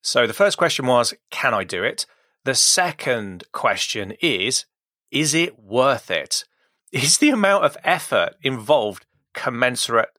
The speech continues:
with the rewards?" And to another extent, is the work that I'm doing connected to my personal interests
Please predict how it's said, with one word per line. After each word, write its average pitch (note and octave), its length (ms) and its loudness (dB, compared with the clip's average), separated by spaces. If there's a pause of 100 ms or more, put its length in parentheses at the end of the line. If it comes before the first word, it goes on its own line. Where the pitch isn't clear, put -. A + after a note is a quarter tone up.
(160)
with A2 220 -6
the A2 80 -6
rewards?" G2 680 -4 (460)
And F#3 400 0
to D3+ 140 0
another F#3 240 2
extent, G2+ 560 -2 (400)
is G#3+ 240 0
the B3 120 0
work G#3 260 2
that E3 100 4
I'm D3 100 0
doing C#3+ 240 0
connected C#3 680 -2
to C#3 140 -4
my B2+ 200 0
personal C3+ 760 -2 (240)
interests - 720 0